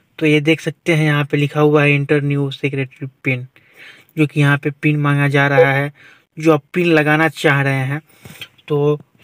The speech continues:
अभी इसमें हम पिन, आप जो भी चाहें तो आप इसमें पिन लगा सकते हैं, और लगाने के बाद आपको यहाँ से ओके जो है क्लिक कर देना है। तो अगर आप पिन लगा लीजिए, पिन लगाने के बाद जो आपकी जो, ये जो ओके है वहाँ पे क्लिक कर दीजिए,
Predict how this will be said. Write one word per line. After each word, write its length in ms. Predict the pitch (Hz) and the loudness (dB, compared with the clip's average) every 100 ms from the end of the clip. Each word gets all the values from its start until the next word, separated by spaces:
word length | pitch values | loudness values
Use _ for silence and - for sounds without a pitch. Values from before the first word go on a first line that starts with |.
| - | -8
अभी 240 | 156 160 | -2 0
इसमें 300 | 170 170 - 156 | 0 -2 -4 -2
हम 120 | 151 | -2
पिन, 460 | 160 160 160 170 - _ | -2 -2 0 -4 -10 _
आप 140 | 156 135 - | -10 -8 0
जो 140 | 151 | 0
भी 100 | 151 | 0
चाहें 300 | 151 151 156 | -2 -2 -2
तो 140 | 151 147 | -2 -2
आप 100 | 147 | -4
इसमें 240 | 156 151 | -4 -6
पिन 240 | 147 202 185 | -6 -8 -6
लगा 380 | 131 131 135 147 | -4 -2 0 -2
सकते 340 | 160 - 165 | -4 -6 -4
हैं, 140 | 156 170 - - - - | -2 -4 -16 -12 -12 -4
और 140 | 165 151 | 0 2
लगाने 360 | 151 151 160 | 2 0 0
के 60 | 170 | 0
बाद 200 | 170 165 | 0 0
आपको 260 | 165 - 156 | 0 0 -2
यहाँ 180 | 143 135 | -2 -4
से 160 | - | -4
ओके 280 | 143 - 147 | -6 -4 -4
जो 140 | 143 | -2
है 140 | 147 208 - _ _ | -4 -4 -12 _ _
क्लिक 240 | 139 139 - | -4 -4 -2
कर 200 | 147 139 | -2 -2
देना 300 | 135 131 131 | -2 -2 -2
है। 140 | 123 - - - _ _ | -4 -10 -20 -20 _ _
तो 60 | 151 | 0
अगर 120 | 143 | 2
आप 140 | 143 - _ _ - | 0 -4 _ _ -6
पिन 120 | 151 | -2
लगा 280 | 143 147 160 | 0 2 2
लीजिए, 380 | 160 151 175 - _ _ _ 165 | 0 -2 -4 -4 _ _ _ 2
पिन 100 | 147 | 4
लगाने 320 | 143 139 143 | 4 2 0
के 60 | |
बाद 200 | 143 139 | -2 -2
जो 100 | 135 | 0
आपकी 240 | 139 135 147 | -2 -2 -6
जो, 280 | 139 135 165 - | -4 -6 -10 -14
ये 160 | 151 135 | -8 -6
जो 140 | 135 | -6
ओके 220 | 131 160 | -4 -2
है 80 | 143 | 0
वहाँ 260 | 143 131 131 | 0 -2 -2
पे 160 | 135 | -4
क्लिक 260 | 127 139 143 | -4 -4 0
कर 100 | 156 | 2
दीजिए, 260 | 165 160 | 2 0